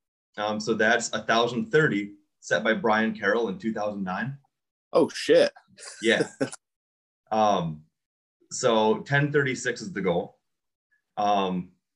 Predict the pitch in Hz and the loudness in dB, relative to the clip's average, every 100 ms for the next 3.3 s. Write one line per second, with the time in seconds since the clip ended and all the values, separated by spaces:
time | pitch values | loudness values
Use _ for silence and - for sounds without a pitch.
0 | - 110 110 107 117 139 139 156 147 139 | -4 0 0 0 -2 -2 -2 -4 -6 -8
1 | - 120 110 98 90 95 98 101 - 113 | 2 4 4 2 0 0 -2 -2 -2 0
2 | 127 127 120 113 107 104 110 92 98 - | 0 0 0 0 2 2 0 -8 -10 -8
3 | 127 143 | -6 -6